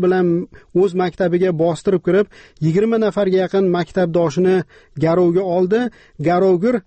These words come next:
hodisa joyiga chaqirtirilgan politsiya naryadini o'qqa tutdi. U bir nafar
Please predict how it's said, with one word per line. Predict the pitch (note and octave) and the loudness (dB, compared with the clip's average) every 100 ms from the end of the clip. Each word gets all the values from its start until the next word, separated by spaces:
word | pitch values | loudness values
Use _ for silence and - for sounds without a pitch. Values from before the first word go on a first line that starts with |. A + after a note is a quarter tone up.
| _ _ - | _ _ -2
hodisa | F#3 - C4+ G#3+ | -2 0 -2 0
joyiga | A3 G#3 G#3 A3+ | 2 2 0 -4
chaqirtirilgan | G3+ F#3+ G3 - F#3+ G3 G#3 A3 C#3 - _ _ _ - | -6 -4 -4 0 0 2 0 0 -2 -10 _ _ _ -4
politsiya | F3+ A3 C4 G#3+ - G#3 E3+ A#2+ - | 0 2 0 -2 -2 0 0 -4 -4
naryadini | E3 F3+ F3 E3+ F#3 F#3+ | -2 0 2 2 2 0
o'qqa | F3 F#3+ - | 0 -4 -4
tutdi. | - A#3 B3+ G3+ - - F#3+ | -4 -2 0 -2 -8 -4 0
U | G#3 F#3+ B2 D#3 | 2 2 -2 -4
bir | F3+ F3+ | 0 0
nafar | F3 D#3 F#3+ F#3 | 0 0 0 0